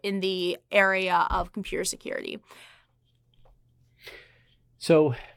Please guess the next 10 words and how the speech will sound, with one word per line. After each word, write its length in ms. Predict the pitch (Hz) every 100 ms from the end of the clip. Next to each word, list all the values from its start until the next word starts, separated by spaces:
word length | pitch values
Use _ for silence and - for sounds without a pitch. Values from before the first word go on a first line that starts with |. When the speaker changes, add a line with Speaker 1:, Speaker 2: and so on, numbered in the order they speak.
| _ _ _ _ _ - _ -
Speaker 2:
maybe 240 | 170 214
for 680 | - 170 147 139 131 127 117 - _ _ _ _ _ _ _ _ _ -
folks 380 | - 127 127 -
who 280 | - 120 107
are 120 | 104
listening 340 | 104 107 104 95
to 80 |
this 260 | 92 92 90
and 160 | 95 92
are, 360 | 87 85 87